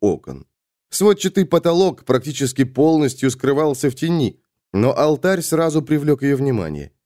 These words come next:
С обеих сторон от него с окон были сорваны закрывающие их доски, так что свет без помех лился на него, заставляя сиять и переливаться, будто какую-то драгоценность.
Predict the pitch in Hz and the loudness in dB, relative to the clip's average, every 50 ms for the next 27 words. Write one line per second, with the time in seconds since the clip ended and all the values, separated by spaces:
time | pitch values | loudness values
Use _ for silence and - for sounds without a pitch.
0 | _ _ _ _ _ - - 113 107 113 110 110 104 - - 117 113 127 131 127 | _ _ _ _ _ -2 0 2 2 4 2 2 0 0 -2 0 0 2 0 0
1 | 110 110 123 123 127 151 160 131 - - 147 151 135 - 139 131 127 113 135 131 | -2 0 0 0 2 2 0 0 -2 0 -2 -2 0 0 0 0 2 0 0 0
2 | 120 110 - - 143 151 147 135 143 139 135 127 113 123 123 123 123 117 131 139 | 0 -2 -2 0 0 0 2 0 0 0 0 0 -2 -2 -2 -2 -2 0 2 2
3 | 135 123 - - 127 135 - 117 135 127 127 131 160 170 143 - - - 95 87 | 0 0 -2 0 -2 0 0 0 -2 -2 0 -2 0 0 0 -4 -4 -4 -4 -4
4 | - _ _ _ _ _ _ 104 101 80 - - - 104 98 - - 107 113 135 | -4 _ _ _ _ _ _ -2 -2 -2 -6 -4 -2 -2 -2 -2 -2 -2 0 0
5 | 151 123 95 87 82 120 123 117 - - 123 127 135 151 156 131 - 127 127 143 | 0 0 -2 -2 0 0 0 0 0 0 0 0 2 0 -2 -2 -2 -2 0 2
6 | 147 117 101 - - 87 87 87 90 87 85 85 82 - _ _ _ - 95 107 | 2 0 0 -2 -4 -2 -2 -2 -2 0 0 -2 -2 -4 _ _ _ -4 -2 -2
7 | 104 - - 95 87 95 95 92 90 90 87 - 95 95 90 98 110 120 113 - | -2 0 -2 -2 -2 0 0 0 0 0 -2 -4 -4 -2 0 2 0 0 -2 -4
8 | 104 95 - 101 92 92 90 90 90 107 123 123 - - 101 87 - _ _ _ | -6 -4 -2 -2 0 0 0 0 0 0 -2 -2 -4 -6 -6 -6 -8 _ _ _
9 | _ - 120 131 131 131 - 110 - 120 107 - 117 113 113 107 - 104 95 107 | _ 0 0 0 2 0 -4 -2 -2 -4 -4 0 0 0 0 0 -2 -2 -2 -2
10 | 107 98 113 110 - - - 80 76 - - - - - _ _ | 0 0 -2 -2 -4 -8 -8 -8 -8 -8 -14 -16 -18 -20 _ _